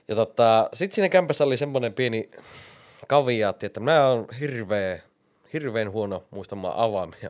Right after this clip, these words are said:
<laughs> mukaan. Tota, minä en vaan yksinkertaisesti, niinku, muista. Kyllä mä niinku yhdeksänkymmentä prosenttia ajasta muistan, mut sit se loput kymmenen prosenttia,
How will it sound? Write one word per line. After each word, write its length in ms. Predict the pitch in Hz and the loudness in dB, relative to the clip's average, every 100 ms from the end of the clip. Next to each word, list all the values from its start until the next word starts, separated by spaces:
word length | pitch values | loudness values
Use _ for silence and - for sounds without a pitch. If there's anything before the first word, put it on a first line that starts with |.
| 92 | -12
<laughs> 60 | |
mukaan. 380 | - - - - - _ - _ - - - 127 - - _ | -14 -12 -8 -8 -10 _ -20 _ -20 -20 -20 -20 -20 -20 _
Tota, 320 | 107 101 110 101 | -10 -4 -4 0
minä 280 | 135 127 | 2 4
en 120 | 139 139 | 4 6
vaan 160 | 135 | 6
yksinkertaisesti, 600 | 120 120 107 98 95 - | 4 -2 -4 -4 -10 -12
niinku, 320 | 101 95 95 - _ _ _ _ _ _ _ - | -12 -10 -12 -14 _ _ _ _ _ _ _ -10
muista. 360 | 90 73 95 - _ _ | -10 -6 -8 -8 _ _
Kyllä 180 | 117 254 | -4 -2
mä 60 | 302 | -2
niinku 320 | 233 214 180 | 0 0 2
yhdeksänkymmentä 460 | 190 165 139 117 - | 0 0 -6 -10 -8
prosenttia 460 | 107 101 90 98 | -4 -4 -2 -4
ajasta 280 | 87 92 - | -2 -4 -6
muistan, 260 | 98 87 90 | -10 -10 -12
mut 120 | - | -14
sit 140 | - | -12
se 140 | 147 135 - | -12 -12 -2
loput 300 | 165 156 123 | 0 0 -4
kymmenen 340 | 123 107 101 | -4 -4 -6
prosenttia, 500 | 87 90 92 - 90 | -8 -10 -12 -10 -10